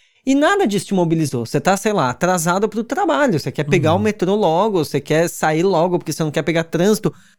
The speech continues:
Speaker 1: E, e, e você é pouco mobilizado, é essa a palavra. Você é
Speaker 2: Uhum.
Speaker 1: superficial, você é um robô.
Speaker 2: Sim, sim, sim.
Speaker 1: Você só acorda e vai fazendo as coisas.
Speaker 2: É.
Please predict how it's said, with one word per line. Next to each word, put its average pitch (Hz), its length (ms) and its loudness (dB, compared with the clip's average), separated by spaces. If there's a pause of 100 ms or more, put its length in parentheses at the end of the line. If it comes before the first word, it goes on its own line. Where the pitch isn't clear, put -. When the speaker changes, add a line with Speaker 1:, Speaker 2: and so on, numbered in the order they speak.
(140)
Speaker 1:
E, - 60 -10
e, 320 420 2
e 233 40 4
você 247 240 2
é 262 40 2
pouco 311 460 0
mobilizado, 240 1120 2
é 160 160 4
essa 254 220 2
a - 20 -2
palavra. 123 500 -4
Você 139 260 -2
é 165 100 4
Speaker 2:
Uhum. 107 280 -4
Speaker 1:
superficial, 359 920 -2
você 147 240 -2
é 214 40 2
um 233 60 2
robô. 214 400 2
Speaker 2:
Sim, 170 80 -4
sim, 143 180 -8
sim. 127 260 -6
Speaker 1:
Você - 140 0
só - 160 0
acorda 214 480 2
e 285 60 0
vai 247 160 2
fazendo 254 320 2
as 254 140 -4
coisas. 254 500 0
Speaker 2:
É. 117 300 2